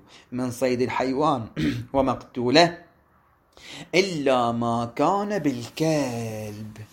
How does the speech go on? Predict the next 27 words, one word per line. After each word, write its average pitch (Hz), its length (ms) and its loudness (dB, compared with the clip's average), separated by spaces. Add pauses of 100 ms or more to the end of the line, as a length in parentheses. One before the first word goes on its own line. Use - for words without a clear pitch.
(440)
سواء 131 720 0
كان 147 380 -2
سلوقيا 165 800 -2
أو 123 100 0
غيره، 113 380 0
وسواء 117 440 0
كان 135 240 0
أسود 196 300 -2
أم 139 100 0
غيره". 101 680 -8 (680)
عندنا 190 360 0
بعض 180 200 2
الحيوان 165 480 2
تدرب 175 640 4 (600)
لأجل 190 380 2
أن 143 280 -2
تصيد 170 540 2 (140)
وتقتل 226 840 4 (240)
حيوانات 147 540 4
أخرى. 113 640 -4 (640)
يقول: 123 340 -4
"هذا 202 480 2
الذي 135 540 2
يدرب 123 600 2
لابد 131 300 2
أن 151 140 0
يكون 170 500 -4